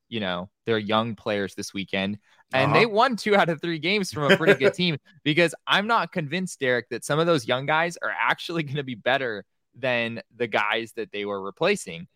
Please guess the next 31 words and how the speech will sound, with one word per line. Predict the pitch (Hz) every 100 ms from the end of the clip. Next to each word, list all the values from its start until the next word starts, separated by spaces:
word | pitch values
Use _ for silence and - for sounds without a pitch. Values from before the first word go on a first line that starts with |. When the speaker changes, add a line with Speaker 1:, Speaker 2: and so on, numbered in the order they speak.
| _
Speaker 1:
So | - 135
sometimes | 123 165 185 196 170 143
you | 131
tank | 165 170 135
a |
season | - 180 143 123 117 -
and | 120
you | 120
actually | 123 147 151 156 139
wind | 120 123 123
up, | 120 - - _ _ -
you | 123
know, | 117
winning | 113 147 131
more | 143 143
games | 147 135 120
in | 120
the | 123
end. | 107 85
So | - 127 127
<laughs> | 131 151
we'll, | 160 131
Speaker 2:
Yeah. | 110 101
Speaker 1:
we'll | 170
see | 170 180
how | 170
this | 156 147
works | 147 143
out | 135 123
for | 101
them. | 92 92